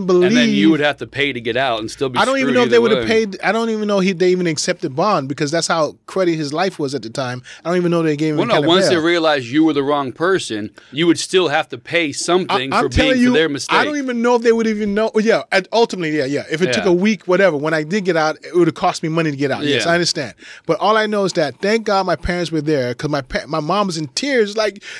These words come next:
Speaker 1: "No, that's the good kid. That's
Speaker 2: Yeah,
Speaker 1: the
Speaker 2: that's the
Speaker 1: good
Speaker 2: good
Speaker 1: kid." You know what
Speaker 2: one.
Speaker 1: I'm saying? And they took them back inside the house and they talked. And then finally the guy came out and said, "I'm sorry," you know, took, took the cuffs off me, you know. I mean, it was,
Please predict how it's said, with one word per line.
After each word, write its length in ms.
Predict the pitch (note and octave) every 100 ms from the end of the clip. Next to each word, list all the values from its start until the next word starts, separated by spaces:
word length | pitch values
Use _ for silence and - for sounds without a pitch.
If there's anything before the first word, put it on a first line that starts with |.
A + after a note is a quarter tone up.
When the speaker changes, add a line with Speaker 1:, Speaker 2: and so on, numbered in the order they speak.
| - _
Speaker 1:
"No, 400 | C4+ G4 G4 F#4
that's 140 | F#4
the 120 | G4
good 280 | E4+ G4+ F#4
kid. 240 | - F#4 F4+
That's 100 | F4+
Speaker 2:
Yeah, 60 |
Speaker 1:
the 60 | G4
Speaker 2:
that's 80 | E4
the 60 |
Speaker 1:
good 140 | G4+ E4+
Speaker 2:
good 0 | G4+ F#4+
Speaker 1:
kid." 60 | A#3
You 60 | B3
know 60 |
what 100 | B3
Speaker 2:
one. 100 | C4
Speaker 1:
I'm 60 | B3+
saying? 340 | - B3+ B3 - -
And 100 | F3
they 80 | G3+
took 220 | - A#3
them 100 | A3+
back 180 | A3+ A3
inside 260 | G#3 G#3+ F#3+
the 80 | F3
house 360 | G#3+ G#3+ G#3
and 60 | F#3
they 80 | F3
talked. 440 | E3+ G#3 G#3 G3+ -
And 100 | D#3+
then 220 | E3 D#3 - -
finally 360 | - G3 G3 F3+
the 40 |
guy 200 | F3 F3
came 240 | E3+ F3+ F3
out 100 | E3
and 60 | -
said, 120 | E3
"I'm 100 | D#3+
sorry," 400 | - F#3+ F#3 F3+
you 60 | E3+
know, 200 | E3+ D#3
took, 280 | - - -
took 120 | E3+
the 60 | F3
cuffs 260 | F3+ D#3+
off 220 | E3+ D#3+
me, 100 | E3 D#3+
you 100 | D#3
know. 220 | D3+ D3 - - -
I 60 |
mean, 220 | B3+ B3 A3+
it 60 |
was, 280 | B3+ G#3+ -